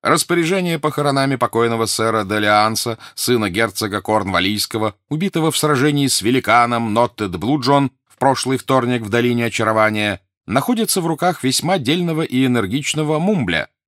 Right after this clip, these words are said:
для которого нет большего удовлетворения, как играть роль в таких церемониях.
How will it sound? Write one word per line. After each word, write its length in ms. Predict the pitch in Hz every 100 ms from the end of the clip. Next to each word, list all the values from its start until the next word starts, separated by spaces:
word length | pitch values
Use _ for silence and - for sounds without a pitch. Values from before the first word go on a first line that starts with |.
| -
для 160 | 113
которого 380 | 123 120 123 123
нет 240 | 180 214 104
большего 420 | 107 107 - 101
удовлетворения, 840 | 127 117 101 87 87 175 185 147
как 200 | 117 101
играть 320 | 95 95 95 -
роль 280 | 123 147 -
в 100 | -
таких 300 | - 98 113
церемониях. 680 | - 104 90 92 82 76